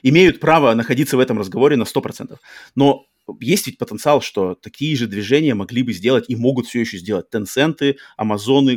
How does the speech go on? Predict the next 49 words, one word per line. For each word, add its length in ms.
Google, 440
кто 140
ещё 220
угодно, 280
и 60
которые 340
вообще 420
никакого 480
отношения 440
не 80
имеют, 240
которым 380
вообще 500
наплевать 480
вообще 420
на 80
всё, 140
что 160
угодно. 340
И 100
они 220
там 140
просто 280
такой... 340
и, 300
а 100
там 160
у 60
них 140
ещё, 160
если 180
это 100
Tencent 300
брать, 160
то 80
там 120
ещё 160
и 20
политические 600
связи 300
очень, 320
очень 300
тёмные, 600
и 280
совершенно 520
там 340
связанные, 460
да, 160
с, 260